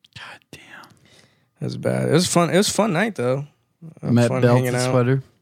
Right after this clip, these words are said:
Speaker 2: Huh?
Speaker 1: Met belted sweater.
Speaker 2: Oh, belted sweater. Yeah, that's right. No, belted sweater. So sick. Uh, yeah, that one.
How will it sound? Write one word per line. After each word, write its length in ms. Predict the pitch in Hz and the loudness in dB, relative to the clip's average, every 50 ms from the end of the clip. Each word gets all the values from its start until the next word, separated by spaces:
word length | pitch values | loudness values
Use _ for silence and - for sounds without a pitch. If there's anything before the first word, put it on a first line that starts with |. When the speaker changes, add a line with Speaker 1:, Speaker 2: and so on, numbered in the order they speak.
| _ _ _ | _ _ _
Speaker 2:
Huh? 200 | - - 147 175 190 _ _ _ _ _ - | -4 -2 -2 -2 -2 _ _ _ _ _ 0
Speaker 1:
Met 200 | 131 127 117 - | 0 0 0 0
belted 360 | - 120 117 117 - - 123 | 0 0 0 0 -4 -8 -12
sweater. 280 | - - - - 113 117 | -6 0 2 4 4 4
Speaker 2:
Oh, 40 | |
belted 300 | 127 143 160 160 - 143 | 4 2 2 2 -2 -4
sweater. 300 | - - 123 123 120 120 | -2 0 0 2 2 2
Yeah, 160 | 117 120 117 120 | 0 0 -2 -2
that's 200 | 123 123 - - | -2 -4 -6 -6
right. 140 | - 117 | -6 -6
No, 140 | 117 110 101 | -6 -6 -8
belted 220 | 98 - - - - | -8 -8 -10 -8 -10
sweater. 380 | - - - - - - 151 147 143 _ | -10 -10 -10 -10 -8 -8 -10 -10 -12 _
So 300 | - - - - 117 107 | -12 -10 -6 -4 -4 -4
sick. 380 | 120 - - - 117 - - 143 _ _ _ _ _ _ _ _ _ _ _ _ _ _ _ _ _ _ _ _ _ _ _ _ _ _ _ _ - | -4 -4 -6 -6 -6 -8 -8 -12 _ _ _ _ _ _ _ _ _ _ _ _ _ _ _ _ _ _ _ _ _ _ _ _ _ _ _ _ -14
Uh, 400 | - - 120 120 120 120 120 123 | -6 -4 -2 0 0 0 0 0
yeah, 240 | 127 131 131 131 131 | 0 2 2 2 2
that 200 | 127 135 139 139 | 2 2 2 2
one. 1160 | 139 139 139 139 135 131 127 131 131 135 139 139 - - - - - - - - - - - | 2 0 0 0 0 0 -2 -2 -4 -4 -6 -4 -2 -2 -2 -2 -2 -4 -4 -6 -8 -12 -18